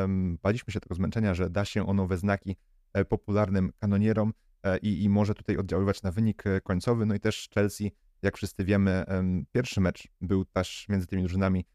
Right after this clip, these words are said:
e, dosyć znamienny, no, padł tam remis dwa do dwóch, e, i Chelsea tam sobie poradziła bardzo dobrze, em, a także te w ogóle mecze z udziałem Chelsea i drużyn, czy innych drużyn Big Six, e, kończyły się wynikami, no, dosyć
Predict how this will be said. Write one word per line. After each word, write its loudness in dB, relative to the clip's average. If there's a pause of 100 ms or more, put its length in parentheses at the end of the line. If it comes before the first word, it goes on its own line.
(180)
e, 0
dosyć -2
znamienny, 2
no, 0
padł -2
tam 0
remis 2
dwa -8
do -2
dwóch, -2
e, 0
i -2
Chelsea 0
tam -2
sobie -2
poradziła 0
bardzo -2
dobrze, -2 (440)
em, 2
a -4
także -2
te 2
w -4
ogóle 0
mecze 0
z -6
udziałem 0
Chelsea 0 (100)
i -2 (300)
drużyn, 2
czy -6 (100)
innych 4
drużyn 2
Big -4
Six, -6
e, 0
kończyły 0
się -2
wynikami, 0
no, 0
dosyć -4